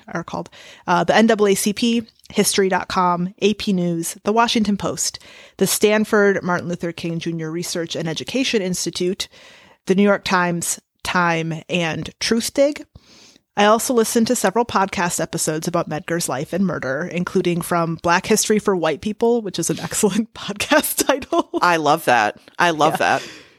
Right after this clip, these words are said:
Speaker 1: Yeah. Uh, Crime Binge and Deadly Faith. I also pulled some historical information from a documentary, uh, that I mentioned a couple weeks ago called Stamped from the Beginning.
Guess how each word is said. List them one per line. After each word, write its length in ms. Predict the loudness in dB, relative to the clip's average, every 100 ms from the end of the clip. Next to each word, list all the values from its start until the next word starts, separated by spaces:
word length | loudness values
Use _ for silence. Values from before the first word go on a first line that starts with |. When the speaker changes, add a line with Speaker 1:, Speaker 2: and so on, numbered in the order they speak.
| _ _
Speaker 1:
Yeah. 180 | -4 -4 -4 -16 -18 -2
Uh, 200 | 0 0
Crime 340 | 2 0 2
Binge 380 | 2 0 0 -2
and 260 | -4 -4 -2
Deadly 340 | -4 -2 -6
Faith. 540 | -6 -4 -2 -4 -8 -20 _ -20 -12 -2
I 80 | 2
also 280 | 2 2 -2
pulled 340 | 2 0 0
some 140 | -4 -6
historical 540 | -4 0 2 2 2
information 560 | 0 0 0 0 0 -2
from 120 | -4
a 60 | -4
documentary, 960 | -4 -6 -8 -8 -6 -6 -4 -6 -6 -10 -8
uh, 280 | -4 -2 -2
that 140 | -2
I 80 | -2
mentioned 500 | -2 -2 -2 -4 -8 -8
a 40 |
couple 240 | -6 -2
weeks 220 | -2 0 2
ago 240 | 4 2
called 280 | 2 0 0
Stamped 360 | 0 -2 -2
from 120 | -10 -10
the 60 |
Beginning. 500 | -8 -4 -2 -2 -4